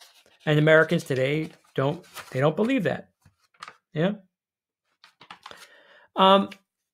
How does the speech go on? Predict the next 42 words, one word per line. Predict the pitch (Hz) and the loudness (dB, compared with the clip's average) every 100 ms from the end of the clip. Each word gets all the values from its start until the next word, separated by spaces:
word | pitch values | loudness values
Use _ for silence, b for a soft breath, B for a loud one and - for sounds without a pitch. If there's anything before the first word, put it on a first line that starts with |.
| _ _ _ B - | _ _ _ B 2
I | 226 | 2
just | 269 | 4
wanna | 311 285 | 4 4
give | 160 196 185 180 | 6 6 4 0
a, | - 151 | -2 -2
a | 151 | 0
note | 151 147 170 - | 0 2 0 -2
as | 143 127 | -8 -8
we | 131 131 | -8 -8
wrap | - 139 135 | -6 -6 -2
up | 135 135 | -4 -4
here, | 127 127 123 - | -4 -4 -4 -6
uh, | 135 - | -10 -8
'cause | 143 143 | -4 -2
I | |
would | 139 131 | -2 0
be | 151 | 0
remiss | 143 143 185 | 0 0 -2
in | 180 139 | -2 -4
not | 135 - | -4 -6
doing | 110 151 175 139 | -4 0 0 -2
so, | - 123 123 - - | -6 -6 -6 -8 -10
uh, | 131 - | -10 -6
especially | 151 - 175 - 147 | -6 -4 -4 -2 -4
because | 131 131 | -6 -6
I | |
brought | 127 143 143 | -4 -2 0
it | 127 | -2
up | 127 | -4
earlier | - 147 147 131 127 B B B - | 0 2 4 2 0 B B B 2
about | 170 151 | 4 4
the | 165 170 | 2 4
impact | 180 180 156 151 | 2 2 0 -2
of | 151 | -4
World | 127 139 135 | -2 -2 -2
War | 131 135 | -2 -4
Two | 143 139 139 | -4 -4 -2
on | 131 127 131 | -4 -4 -6
African | - 127 135 135 | -8 -8 -8 -8
Americans | 127 127 127 123 127 123 - | -8 -6 -6 -6 -8 -10 -8
and | 131 123 | -8 -6
women. | 117 147 131 - | -2 0 0 -4